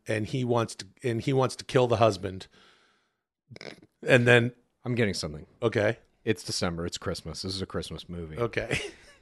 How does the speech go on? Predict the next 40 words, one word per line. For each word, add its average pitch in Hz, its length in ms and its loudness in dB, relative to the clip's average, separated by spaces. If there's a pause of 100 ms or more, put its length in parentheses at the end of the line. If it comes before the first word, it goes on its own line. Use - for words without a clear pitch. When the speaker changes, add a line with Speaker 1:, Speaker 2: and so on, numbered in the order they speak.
(140)
Speaker 2:
He 143 260 6
is 135 120 6
a 110 80 2
hitman 82 560 -6
Speaker 1:
Wait, 160 300 8
Speaker 2:
for 131 80 6
Speaker 1:
wait. 160 220 10
Speaker 2:
a - 20 2
criminal 151 320 6
organization. 107 440 2
Speaker 1:
But 151 80 -4
can 175 200 6
it 165 100 6
also 170 420 6
come 156 280 2
out 143 240 8
in 131 60 -2
summer 143 380 4
'cause 135 200 -2
it's 123 120 -6
a 123 60 -6
blockbuster? 156 840 0
Speaker 2:
Yeah, 170 140 8
of 98 80 -2
course. - 120 6
Speaker 1:
It's 170 120 4
a 240 60 6
Christmas 233 480 4
movie 202 360 6
that 165 160 0
comes 185 280 -2
out 180 200 6
in 147 80 -4
summer 160 520 2
Speaker 2:
Sure. 143 220 4
Speaker 1:
'cause 160 140 6
it's 147 160 -8
a - 40 -4
summer 170 380 4
blockbuster. 135 800 2